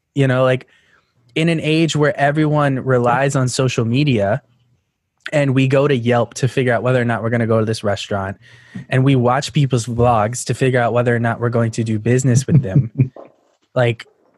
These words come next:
Speaker 1: that's that, you know?
Speaker 2: This is true. Yeah, this is true. To an extent, I mean, it is, we are kind of living that reality.
Speaker 1: Yeah, because
Speaker 2: Interesting.
Speaker 1: what, what happened before?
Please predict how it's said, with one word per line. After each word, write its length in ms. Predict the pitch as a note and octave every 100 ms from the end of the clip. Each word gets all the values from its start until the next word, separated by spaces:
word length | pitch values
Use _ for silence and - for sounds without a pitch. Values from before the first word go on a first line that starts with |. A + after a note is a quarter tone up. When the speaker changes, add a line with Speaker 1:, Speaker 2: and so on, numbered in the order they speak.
| _ _ -
Speaker 1:
that's 380 | A#2+ A#2+ F#3+ -
that, 380 | C3 F#3 C#4 - -
you 140 | C3+
know? 280 | C3 D#3+ G3+
Speaker 2:
This 160 | C3+ -
is 120 | -
true. 380 | - C3 E3+ D#3
Yeah, 360 | G2 B2+ B2 -
this 180 | A#2
is 160 | C3+ B2+
true. 220 | E3+ C#3
To 140 | B2+ B2+
an 100 | A#2+
extent, 500 | A2 - C3 C3 A#2
I 60 |
mean, 220 | G#2 G2 F#2+
it 100 | F#2+
is, 380 | A2 G#2+ - -
we 180 | G#2+ F#2+
are 160 | E2+ -
kind 200 | - G2+
of 100 | F2
living 260 | F#2 F2 F2
that 200 | E2+ -
reality. 460 | F2 E2+ E2+ F2 - _ - E3+ _ _ _ _ _ _ _ _ _
Speaker 1:
Yeah, 200 | - G#3
because 300 | F3 F3 G3 -
Speaker 2:
Interesting. 240 | C#3+ - - -
Speaker 1:
what, 260 | D3 G3 F3+
what 160 | F3+
happened 320 | F3+ F3+ E3+ D3
before? 520 | C#3 - D#3 A#2